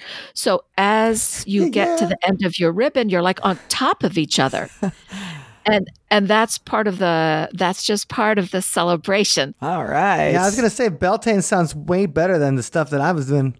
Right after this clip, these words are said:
Speaker 1: Absolutely. I mean, you've gotta have the May wine. And so there's, um,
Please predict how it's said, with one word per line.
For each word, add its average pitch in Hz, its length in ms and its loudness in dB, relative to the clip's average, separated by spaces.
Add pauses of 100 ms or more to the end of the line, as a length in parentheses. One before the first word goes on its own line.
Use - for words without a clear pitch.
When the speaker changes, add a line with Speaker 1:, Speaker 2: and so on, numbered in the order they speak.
(100)
Speaker 1:
Absolutely. 254 800 2
I - 20 2
mean, 214 200 2
you've 202 120 0
gotta 233 180 0
have 208 200 0
the 190 100 0
May 185 240 0
wine. 220 600 0
And 170 280 0
so 170 220 0 (260)
there's, 226 300 2 (280)
um, 196 240 2